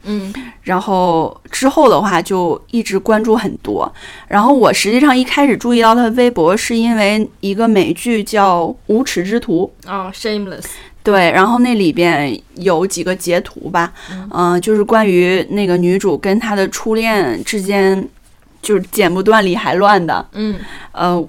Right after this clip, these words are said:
Speaker 2: 我当时就觉得就看到这些文字很有感触吧，
Speaker 1: 嗯。
Speaker 2: 然后以至于我后来也去看了那个剧，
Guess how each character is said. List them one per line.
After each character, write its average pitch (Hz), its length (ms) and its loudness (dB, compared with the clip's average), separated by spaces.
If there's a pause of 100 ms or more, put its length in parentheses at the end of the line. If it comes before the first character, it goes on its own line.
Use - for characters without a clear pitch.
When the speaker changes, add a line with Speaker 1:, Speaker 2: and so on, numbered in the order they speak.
Speaker 2:
我 202 140 2
当 226 200 4
时 262 80 6
就 262 120 4
觉 208 200 4
得 214 340 4 (480)
就 220 160 -4
看 - 240 0
到 240 100 4
这 247 200 4
些 247 100 4
文 208 180 2
字 262 160 0
很 208 160 -2
有 226 160 2
感 - 240 0
触 202 220 -4
吧， 131 240 -2 (120)
Speaker 1:
嗯。 208 80 -6
Speaker 2:
然 196 120 2
后 214 180 2 (220)
以 196 180 -4
至 240 200 0
于 226 80 2
我 190 200 2
后 240 200 0
来 196 160 4
也 180 40 -2
去 202 140 -6
看 - 180 -2
了 247 100 2
那 233 100 2
个 226 100 0
剧， 277 300 -2